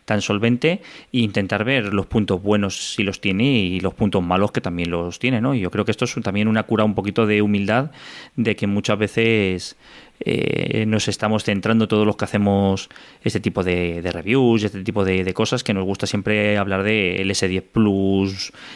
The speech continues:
y de cosas así, y muchas veces olvidamos, pues, que puede haber otros teléfonos que también merece la pena verlos, y yo creo que, pues, nos hemos bajado demasiado, a lo mejor, quizás demasiado abajo, pero bueno, quién sabe, a lo mejor la próxima vez, pues, nos metemos con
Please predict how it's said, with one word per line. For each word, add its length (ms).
y 120
de 120
cosas 240
así, 360
y 180
muchas 320
veces 160
olvidamos, 400
pues, 180
que 120
puede 200
haber 140
otros 180
teléfonos 540
que 140
también 220
merece 260
la 120
pena 380
verlos, 320
y 80
yo 100
creo 120
que, 100
pues, 140
nos 160
hemos 140
bajado 300
demasiado, 400
a 20
lo 60
mejor, 240
quizás 260
demasiado 320
abajo, 320
pero 100
bueno, 140
quién 120
sabe, 180
a 20
lo 80
mejor 180
la 80
próxima 220
vez, 100
pues, 140
nos 80
metemos 400
con 480